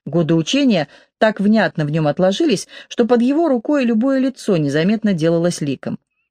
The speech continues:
А согласись, всякий день видеть себя подобным угодничком Божьим каждому утешительно. Коля дяде Степану.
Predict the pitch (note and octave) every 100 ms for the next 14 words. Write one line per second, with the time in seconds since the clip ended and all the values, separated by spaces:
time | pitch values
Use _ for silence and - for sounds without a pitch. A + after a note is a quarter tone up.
0 | - F3+ G3+ A#3+ C4 C#4 G3 F3+ - _
1 | _ _ - - A3+ B3 B3+ A#3+ F#3+ A3
2 | A3 G3 G#3 F#3+ - F3+ F#3 F#3 E3+ E3+
3 | D#3+ D#3+ D3+ _ - G3+ F3+ G3 D#4 A3+
4 | G3 - E3+ D#3 C#3 B2+ B2+ - _ _
5 | - B3 C#3+ C#3 C#3 C#3 D#3 C#3+ A#2+ -
6 | A2 - - _ _ _ _ _ _ _
7 | _ _ _ _ _ _ _ _ _ _
8 | - C#4+ F#4+ B3 F3+ A3 B3 - A#3+ D#3+
9 | C#3 C#3 C#3+